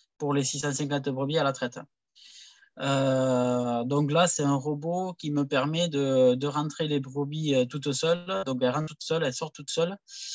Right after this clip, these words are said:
Et les chiens, eux, ils, parce qu'on a des chiens de troupeau, ils gèrent l'entrée et la sortie. Euh, donc voilà, là vous avez le décrochage automatique, c'est des lots de vingt-quatre chaque fois,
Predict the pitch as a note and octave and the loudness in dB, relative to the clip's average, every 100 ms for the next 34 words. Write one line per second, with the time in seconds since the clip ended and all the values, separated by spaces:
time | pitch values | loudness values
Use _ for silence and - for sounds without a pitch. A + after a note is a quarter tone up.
0 | - - - C3+ D3 - E3 F3 F#3+ - | -14 -8 0 2 4 4 4 2 0 -6
1 | D#3+ F#3 - D#3 C#3+ C3+ C3+ C3 - C3 | -4 -4 -4 -2 0 2 0 -2 -2 0
2 | C3 B2+ B2 A#2+ B2 B2+ C#3+ C#3 C3 C3 | 2 2 0 0 0 0 0 0 0 -4
3 | C3 E3+ E3+ _ D3+ D3 F3 E3+ D#3 C#3+ | -4 -4 -6 _ 0 4 4 4 4 0
4 | D3 F3 F3 E3+ E3 E3 - C3 - - | 0 -2 0 2 0 -4 -6 -8 -8 -10
5 | _ _ _ - - - _ - B2+ A#2+ | _ _ _ -20 -20 -20 _ -6 0 0
6 | A#2+ A#2+ A#2 A#2 A2+ A2+ A2 A2 G#2+ G#2+ | 2 2 2 0 0 -2 -2 0 0 0
7 | A#2+ B2+ B2+ A#2+ A#2+ C3 D#3 D#3+ C#3+ C3+ | 0 0 0 0 2 4 4 4 4 2
8 | C3+ C3+ C3+ C3 B2+ C3 - C3 C3+ B2+ | 0 2 2 2 0 -2 -4 -6 -4 -4
9 | B2+ B2 A2+ - D#3+ F3 E3+ - C3+ C3 | -2 -2 -4 -6 0 4 4 2 -2 2
10 | C3 C#3+ C#3+ C3 A#2+ B2 D3+ C#3 C3 D3 | 2 2 2 0 0 -2 -4 -4 -4 -2
11 | D3+ - G3 A3 - - C3+ C#3 B2+ - | -2 -2 -4 -6 -10 -6 -4 -4 -4 -2
12 | E3 | -4